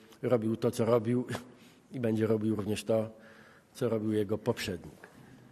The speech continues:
Y, na ministra kultury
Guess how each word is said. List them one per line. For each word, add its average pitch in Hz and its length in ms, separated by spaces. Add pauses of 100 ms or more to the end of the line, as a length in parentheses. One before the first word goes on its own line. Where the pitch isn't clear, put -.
(380)
Y, 113 360 (1600)
na 131 440
ministra 156 360
kultury 139 640